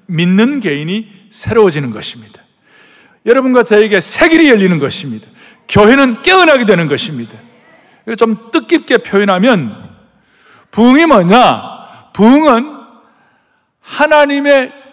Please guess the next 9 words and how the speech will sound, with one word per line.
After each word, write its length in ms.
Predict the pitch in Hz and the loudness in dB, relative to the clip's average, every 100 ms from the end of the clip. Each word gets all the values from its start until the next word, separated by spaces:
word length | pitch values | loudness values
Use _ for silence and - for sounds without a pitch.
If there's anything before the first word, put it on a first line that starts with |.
| _ | _
주권적인 840 | - - _ - 285 269 247 226 | -14 -14 _ -8 -6 -4 -4 -2
역사로 680 | 175 120 - 139 139 233 262 _ _ _ _ _ _ _ _ _ | -4 -6 -12 -8 -8 -8 -12 _ _ _ _ _ _ _ _ _
미끄러진 840 | _ 120 123 185 330 302 190 196 175 | _ -14 -10 -2 0 2 0 -6 -8
하나님의 500 | - 196 180 156 147 | -8 -6 -6 -8 -6
백성을 440 | 151 - 165 143 | -8 -8 -10 -10
깨우셔서 760 | 139 - 196 156 110 - 120 165 _ _ _ _ _ _ _ | -12 -10 -8 -8 -12 -16 -18 -18 _ _ _ _ _ _ _
회개하게 580 | - 151 143 156 147 143 | -6 -6 -2 -2 -4 -4
하고 380 | 131 135 170 190 _ _ _ | -8 -8 -10 -10 _ _ _
믿고 640 | 170 240 - 151 202 220 | -8 -8 -6 -6 -6 -14